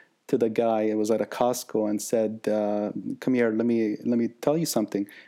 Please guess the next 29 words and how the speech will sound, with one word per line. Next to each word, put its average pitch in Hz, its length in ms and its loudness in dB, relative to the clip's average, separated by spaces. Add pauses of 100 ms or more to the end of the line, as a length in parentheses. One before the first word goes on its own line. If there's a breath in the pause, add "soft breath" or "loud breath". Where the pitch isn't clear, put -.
(140)
Do 123 80 2
you 120 40 2
see 139 180 2
this 117 200 0
cross 175 380 0
here? 98 300 0
What 117 160 2
does 120 140 0
that - 200 0
tell 170 220 0
you?" 107 240 -4
He 123 80 -2
said, 117 260 -2
and 117 260 0
he 113 120 -2
told 127 260 2
him, 113 140 0
"I'm 107 100 0
Christian, 123 480 0
I'm, 107 300 -2
and 117 100 2
I'm 113 140 0 (440 loud breath)
American, 127 460 2
I 107 80 2
live 120 280 2
here, 123 200 4
I'm 110 160 0
naturalized, 120 720 2
and, 110 360 0